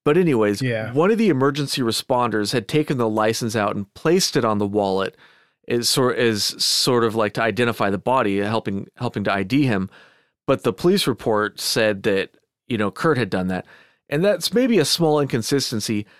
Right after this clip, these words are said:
Speaker 1: but when you're talking about a police report, something that could be used in the court of law to take away somebody's life, you know, life and liberty, that
Speaker 2: Mm-hmm.
Speaker 1: it's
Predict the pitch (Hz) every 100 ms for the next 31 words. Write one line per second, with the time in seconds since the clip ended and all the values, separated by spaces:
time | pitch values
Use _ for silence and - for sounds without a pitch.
0 | _ - 110 151 151 156 160 151 208 233
1 | 196 160 113 110 - 131 123 135 135 117
2 | 113 101 - - _ - - 185 190 185
3 | 147 - 117 117 131 127 120 110 - 156
4 | 117 104 113 107 98 - 123 - 107 104
5 | - 120 110 104 95 107 104 107 101 -
6 | 131 107 104 104 107 110 - 104 113 113
7 | 98 95 - - _ _ _ _ _ -
8 | 131 165 117 113 160 -